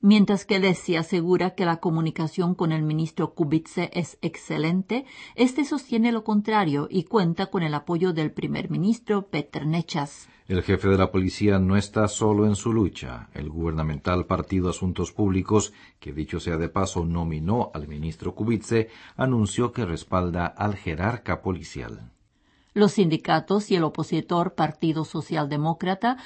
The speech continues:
Speaker 1: se pusieron del lado de Lesi, levantando una ola de enfrentamientos en el gobierno.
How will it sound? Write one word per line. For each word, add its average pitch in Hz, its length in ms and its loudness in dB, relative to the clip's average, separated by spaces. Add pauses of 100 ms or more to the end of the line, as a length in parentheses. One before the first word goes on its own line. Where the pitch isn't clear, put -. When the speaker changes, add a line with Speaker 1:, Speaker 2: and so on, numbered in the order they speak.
(140)
Speaker 1:
se - 180 0
pusieron 202 600 0
del 147 160 0
lado 151 300 0
de 151 120 0
Lesi, 170 480 0 (200)
levantando 214 760 4
una 185 300 4
ola 170 240 2
de 156 80 0
enfrentamientos 160 1000 0
en 156 140 -2
el 147 140 -4
gobierno. 156 640 -2